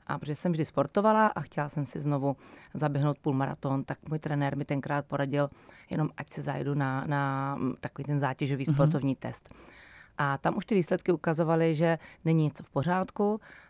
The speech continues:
Speaker 1: Ehm, bylo to, bylo to vyšetření spiro-, spirometrie,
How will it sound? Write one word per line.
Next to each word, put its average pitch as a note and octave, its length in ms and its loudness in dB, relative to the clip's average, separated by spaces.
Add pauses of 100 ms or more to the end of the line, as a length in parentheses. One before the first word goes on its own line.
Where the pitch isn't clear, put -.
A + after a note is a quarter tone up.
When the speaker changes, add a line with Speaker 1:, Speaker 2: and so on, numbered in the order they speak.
Speaker 1:
Ehm, C#3+ 800 -2 (380)
bylo C#3+ 160 -2
to, C#3+ 280 -4
bylo C3+ 200 -2
to C#3+ 160 -4
vyšetření C#3+ 480 -8
spiro-, C#3 400 -4
spirometrie, F3 760 0